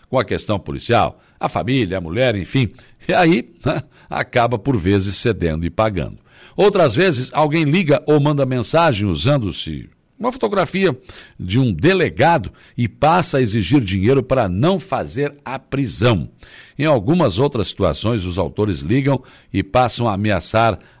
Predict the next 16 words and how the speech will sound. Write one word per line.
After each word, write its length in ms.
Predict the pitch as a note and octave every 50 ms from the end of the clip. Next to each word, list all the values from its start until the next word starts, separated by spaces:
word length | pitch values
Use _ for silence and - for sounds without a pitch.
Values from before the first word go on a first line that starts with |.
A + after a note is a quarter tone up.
| _ -
as 200 | F#2 F2+ - -
vítimas 640 | D2 F#2 A#2+ C3+ - - - B2+ B2+ A2 - - _ _
e 240 | E3+ G3+ A3+ A3+
familiares, 800 | - - - D#3 C3 C3 A#2+ G2+ F2 F2+ A2+ C3+ C3+ C3 - - - _ _ _ _ -
afirmando 560 | G#2+ G#2 - G#2+ F2 F2 G#2+ B2+ A#2+ - -
que 120 | - F#2
são 360 | - - - A#2 A#2 A2+ G#2 - - _ _ _
de 120 | _ G#2+ F#2
facções. 720 | - - B2 - - - - C3 C#3 B2 F#2+ - - - - _ _ _ -
Inclusive, 600 | - A#2+ - - F#2+ E2+ D2+ G2 B2 A#2+ G#2+ F#2+
mostram 460 | D#2+ F#2 A2+ A#2 A2 - G2 E2 B1
vídeos 400 | A1 F2+ C3 C3 G2 D#2 D2 C#2+
de 100 | E2 F2+
pessoas 520 | - - D2 - - - G#2+ G#2+ F#2 -
com 240 | - F2+ D#2+ D#2 F2
armas 400 | F2 A#2+ G#2+ E2+ D2 D2 - -